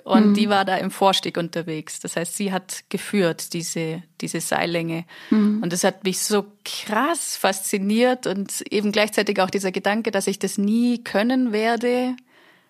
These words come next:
Speaker 1: aber voll gern können würde.
Speaker 2: Mhm.
Speaker 1: <laughs> Und, äh, das war dann so dieser,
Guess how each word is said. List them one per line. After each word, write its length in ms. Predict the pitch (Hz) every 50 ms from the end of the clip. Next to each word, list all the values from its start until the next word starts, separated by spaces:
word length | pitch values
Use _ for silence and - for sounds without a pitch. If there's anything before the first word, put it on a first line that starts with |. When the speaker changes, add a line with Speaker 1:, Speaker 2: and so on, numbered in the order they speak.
| _ -
Speaker 1:
aber 240 | 170 175 165 196 - - _ _ _ - - _ _ -
voll 320 | - - - 220 202 208
gern 320 | 202 220 214 208 208 208 208
können 720 | - - 214 208 208 214 208 208 208 214 208 208 - - _ _ _ _ _
würde. 560 | - 202 233 233 226 185 170 160 147 - 170 - _ - - -
Speaker 2:
Mhm. 420 | - 214 214 208 202 202 202 220 226 - - -
Speaker 1:
<laughs> 200 | - - - _
Und, 560 | - - 160 151 170 185 185 185 185 - - -
äh, 300 | - 180 175 175 180 180
das 240 | - 180 180 -
war 140 | 208 208 208
dann 200 | 202 202 202 202
so 140 | 202 - 190
dieser, 760 | 185 196 185 190 202 196 196 190 185 185 185 185 185 185 185